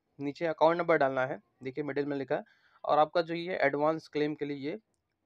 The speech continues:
हो जाएगा यहाँ से प्रोसेस। तो मैं अभी उसके लिए फ़िलहाल वीडियो नहीं बनाया, और अगर आपको चाहिए तो आप कमेंट बॉक्स में कर दीजिएगा, मैं आपको उसके लिए भी अलग से सेपरेट वीडियो बना दूंगा कि आप उमंग ऐप से कैसे एडवांस पीएफ़ क्लेम कर सकते हैं।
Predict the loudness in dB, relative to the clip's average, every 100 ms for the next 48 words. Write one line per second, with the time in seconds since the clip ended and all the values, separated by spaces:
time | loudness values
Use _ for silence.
0 | _ _ -2 0 2 0 -2 -6 -4 -4
1 | -4 -8 -8 -8 -12 _ _ _ _ -6
2 | 0 0 2 -2 -2 -4 0 2 2 2
3 | -2 -2 -4 -2 -4 -4 -6 -6 -2 -4
4 | -6 -12 -8 -6 -2 -2 -2 -6 -2 -2
5 | -2 -6 -6 -6 -6 -8 -6 -4 -6 -4
6 | -8 -6 -8 -8 -10 -8 -8 -6 -2 -2
7 | -2 -6 -8 _ _ _ _ _ -8 -4
8 | -4 -2 -4 -4 -2 -2 -4 -4 -4 -6
9 | 0 0 0 -4 -6 -4 -4 -4 -6 -6
10 | -6 -4 -6 -4 -4 -6 -8 -6 -6 -6
11 | -8 -8 -6 -8 -8 -10 -10